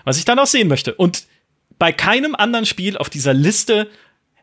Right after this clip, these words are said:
habe ich so Bock drauf, Unrecht zu haben. Also ich habe immer Bock drauf, Unrecht zu haben bei den Spielen, die wir hier besprechen. Aber bei Avatar wäre es mir am allerwichtigsten,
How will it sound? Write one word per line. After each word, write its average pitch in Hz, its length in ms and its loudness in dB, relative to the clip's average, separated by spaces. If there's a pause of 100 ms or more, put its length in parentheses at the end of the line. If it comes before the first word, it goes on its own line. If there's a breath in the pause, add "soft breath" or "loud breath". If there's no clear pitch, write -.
habe 143 180 0
ich 135 100 0
so 196 160 2
Bock - 420 -2
drauf, 165 480 0
Unrecht 147 420 0
zu 123 120 -4
haben. 104 200 -6
Also 131 140 -4
ich 165 100 4
habe - 60 -8
immer 269 200 4
Bock 247 240 -2
drauf, 226 280 -2
Unrecht 226 420 0
zu 226 140 2
haben 208 300 0
bei 175 160 0
den 175 140 0
Spielen, 175 300 -2
die 165 100 -4
wir 165 60 2
hier 160 120 2
besprechen. 151 480 -2 (280 loud breath)
Aber 143 240 2
bei 139 240 0
Avatar 175 520 2
wäre 143 100 2
es 143 120 0
mir 139 180 -2
am 131 100 -2 (100)
allerwichtigsten, 170 1160 0